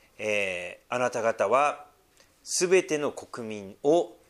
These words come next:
弟子としなさいと。あなた方は行って、すべての国民を弟子として、そしてバプテスマを父、子、聖霊の名によって授け、えー、そして私が命じたことを守るように教えなさいと。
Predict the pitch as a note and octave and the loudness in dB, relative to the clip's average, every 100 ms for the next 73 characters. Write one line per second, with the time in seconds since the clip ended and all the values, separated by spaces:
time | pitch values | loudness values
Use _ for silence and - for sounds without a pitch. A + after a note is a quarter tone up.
0 | _ _ G2 C3+ - - G2 - - A#2 | _ _ -2 0 0 -4 -8 -8 -6 -2
1 | B2+ C#3+ - D3+ - - - _ _ _ | 0 2 2 0 0 -14 -16 _ _ _
2 | A#2+ A#2+ A#2 A#2 G2+ A#2 C#4 _ G#3+ A3+ | -4 0 2 2 4 2 -2 _ 6 6
3 | B2 - _ _ - A#2 A#2+ G2+ - A2 | 4 0 _ _ -12 -6 -6 -6 -8 -8
4 | A2 G2 G2+ - G2+ - - D#3+ D#3 - | -6 -6 -6 -6 -6 -6 0 4 4 2
5 | - _ _ - C3 - - F3 E3+ - | -6 _ _ -12 -8 -8 0 4 4 2
6 | - A#2 - C3 B2 A2+ G#2 G2 G#2+ _ | 0 0 0 -4 -4 -6 -8 -8 -14 _
7 | _ _ - C3+ - A2+ A#2+ B2 - C#3+ | _ _ -10 -8 -8 -4 -2 -2 0 2
8 | C#3 C3 B2+ B2+ F#3 G#3+ E3+ B2 A2 A2 | 4 4 2 0 2 2 -2 -2 -2 -2
9 | G2 - G#2 - _ _ _ _ _ _ | -4 2 2 0 _ _ _ _ _ _
10 | G2 F#2 - C3 - C#3 A#2+ A#2 A#2+ A2+ | -16 -10 -8 -8 2 2 2 0 0 -2
11 | A#2+ B2 - A#2 A2+ B2 G2 F#2+ A#2+ E3 | 0 -2 -2 -4 -2 -4 -4 0 2 2
12 | C4 A#3+ F3+ B2 G#2 B2 F2+ - G#2 F2+ | 0 0 0 0 0 -6 -6 -6 -6 -6
13 | - D2+ - | -8 -10 -18